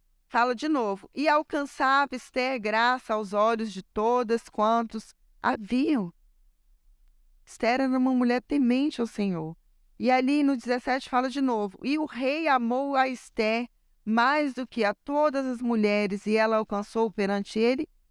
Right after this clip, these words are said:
graça e benevolência." Algumas traduções falam, "Alcançou favor", né? Graça, favor e merecido. E vai, e a Bíblia vai falando em todo tempo, porque ela precisou muito dessa graça.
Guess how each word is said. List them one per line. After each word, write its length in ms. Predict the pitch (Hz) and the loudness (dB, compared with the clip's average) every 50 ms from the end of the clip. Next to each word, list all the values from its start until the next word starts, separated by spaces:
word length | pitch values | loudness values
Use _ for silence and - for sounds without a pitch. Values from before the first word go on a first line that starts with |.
| _ _ - | _ _ -10
graça 580 | - 180 226 233 254 277 302 - - - - 247 | -2 0 2 4 4 4 2 0 -4 -6 -6 -4
e 20 | |
benevolência." 920 | 202 208 220 220 214 208 196 196 185 185 190 185 180 175 180 - - - - _ _ _ _ _ - | -2 0 0 0 0 -2 -2 -2 -2 -2 -2 -2 -4 -6 -8 -10 -14 -18 -18 _ _ _ _ _ -2
Algumas 420 | - 196 214 214 247 247 269 - | 0 0 2 2 2 0 0 0
traduções 600 | - 254 247 233 220 214 - - 240 254 262 - | 0 -2 -2 -2 -4 -8 -8 -6 -6 -6 -6 -4
falam, 220 | - 240 226 214 | 0 0 2 2
"Alcançou 400 | 214 214 - 247 240 - - 247 | 2 0 -2 -8 -6 -4 -4 -4
favor", 640 | 247 - 269 269 269 240 196 214 226 254 262 240 226 | -2 0 0 -2 -2 -2 -4 -2 -2 -2 0 0 -2
né? 240 | 208 214 226 262 302 _ _ _ _ - | -2 -2 -2 -4 -6 _ _ _ _ -8
Graça, 380 | 190 202 214 247 277 - - 262 | -2 2 2 2 0 -2 -8 -10
favor 420 | - - 262 233 226 220 226 240 | -4 -4 -2 0 2 2 2 2
e 40 | 254 | 4
merecido. 640 | 262 269 294 - 147 - - - - 180 180 - - _ _ _ _ _ _ _ _ _ _ _ _ _ _ _ _ _ _ - | 2 2 2 0 -4 -8 -10 -14 -12 -12 -12 -12 -14 _ _ _ _ _ _ _ _ _ _ _ _ _ _ _ _ _ _ -10
E 100 | - 240 | -10 -4
vai, 280 | - 277 285 311 330 311 | 0 2 2 2 2 0
e 220 | - 294 302 320 | -2 -2 0 2
a 100 | 359 349 | 2 0
Bíblia 440 | - 262 294 320 349 330 311 320 302 | 0 0 -2 -2 -2 0 -2 -2 -2
vai 280 | - 285 277 285 311 | 0 2 2 2 2
falando 540 | 320 - 311 330 311 294 294 302 302 311 285 | 0 0 0 0 0 0 0 0 0 -2 -4
em 80 | 277 311 | -4 -4
todo 320 | - - 311 320 320 - | 0 0 0 0 0 -4
tempo, 400 | - - 311 302 311 302 - 247 | -6 -4 -2 -2 -2 -2 -4 -8
porque 260 | 220 - 240 - - | -10 -12 -10 -6 -2
ela 160 | 277 262 269 262 | 0 0 0 0
precisou 460 | - 254 262 - 269 254 240 269 277 | -4 -8 -10 -8 -8 -6 -4 -2 -2
muito 480 | 285 277 277 285 285 311 320 - - | 0 0 -2 0 0 0 0 -2 -2
dessa 340 | 240 226 247 254 - - 247 | -2 -2 -2 -2 -2 -4 -2
graça. 540 | 226 214 214 214 214 220 226 233 - - | -2 0 2 2 2 2 0 -2 -8 -18